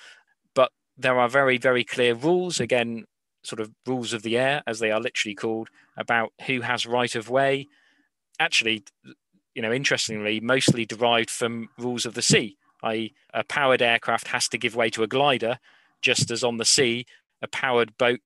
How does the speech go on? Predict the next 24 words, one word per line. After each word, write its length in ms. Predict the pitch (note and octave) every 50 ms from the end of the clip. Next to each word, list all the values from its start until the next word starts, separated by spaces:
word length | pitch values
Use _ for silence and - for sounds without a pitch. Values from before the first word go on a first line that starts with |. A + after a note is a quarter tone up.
| _ -
has 220 | - B2+ B2 -
to 60 | - A#2
give 160 | B2+ A#2+ C3
way 180 | C3 B2+ B2+
to 180 | A#2+ - C3 B2+
a, 40 | B2+ - _ _ _
to 140 | - C3+ C3 - B2
a 60 | B2
yacht 300 | A#2+ B2 D3 F3 B2 - _ -
with 120 | A2+ G#2+
a 60 | A#2
sail 300 | - - D#3+ C#3+ A2 G2+
up. 160 | G2+ - _ _ _ _ _ _ _ _ _ _ _ _ _ _ _ _ _ -
Uh, 280 | A#2+ A2+ A2 A2 A2 A2+
so, 320 | - - C3 A#2+ A#2+ A#2
so 200 | - - C3+ B2
it's, 200 | A#2+ A#2+ - - - - - - _ _ _ _ _ _ _ -
it's, 460 | C3 B2+ - - - - - - - _ _ _ _ _ _ _ _
again, 260 | - A#2+ A#2+ A#2+ A2
it's 160 | A2+ A2 - -
very 260 | A#2+ C3 C#3 C#3 C3
standardized, 840 | - - C3+ B2 A#2 A2 G2+ A#2 A2+ A2 A2 A2 A2 G#2+ - - _ _
very 520 | A#2 A2+ B2 B2 B2 A#2+ A#2+ A#2 A2+ A2+ A#2
regimented. 840 | A#2+ C#3 C#3+ C3 B2 B2 A2+ A2 G#2+ G#2+ G#2 - A2 A2 G2+ -